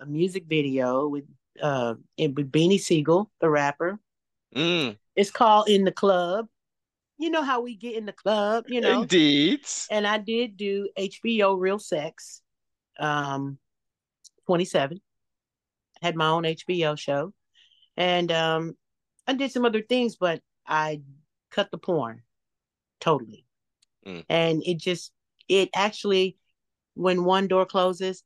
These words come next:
Speaker 1: another door opens.
Speaker 2: Exactly.
Speaker 1: Mm-hmm.
Speaker 2: This is the
Speaker 1: Mm-hmm.
Speaker 2: thing.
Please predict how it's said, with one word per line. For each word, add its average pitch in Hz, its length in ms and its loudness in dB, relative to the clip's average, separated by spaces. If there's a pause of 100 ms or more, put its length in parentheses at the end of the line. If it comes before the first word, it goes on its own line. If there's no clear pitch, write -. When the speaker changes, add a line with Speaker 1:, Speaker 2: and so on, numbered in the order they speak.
Speaker 1:
another 147 360 -4
door 135 300 0
opens. 127 540 -10 (320)
Speaker 2:
Exactly. - 1300 -12 (200)
Speaker 1:
Mm-hmm. 156 240 -2
Speaker 2:
This 160 220 0
is - 180 -8
the - 120 -6
Speaker 1:
Mm-hmm. 156 280 0
Speaker 2:
thing. 85 520 -8